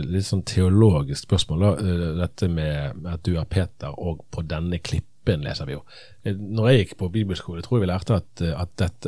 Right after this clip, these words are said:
altså forståelsen, og hva er denne klippen? At det var i hvert fall tre muligheter, det finnes nok flere også. Sant? Og det ene var jo at det er Peter,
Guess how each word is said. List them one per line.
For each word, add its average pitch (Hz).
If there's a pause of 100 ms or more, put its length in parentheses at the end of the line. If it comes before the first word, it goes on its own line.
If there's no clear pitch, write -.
altså 98
forståelsen, 95
og -
hva 107
er 92 (160)
denne 92
klippen? - (100)
At 85
det 95
var 92
i 110
hvert 107
fall 87
tre 104
muligheter, 82
det 95
finnes 95
nok 90
flere 92
også. 147 (460)
Sant? 104
Og -
det 104
ene 107
var 147
jo 107
at -
det 107
er -
Peter, 120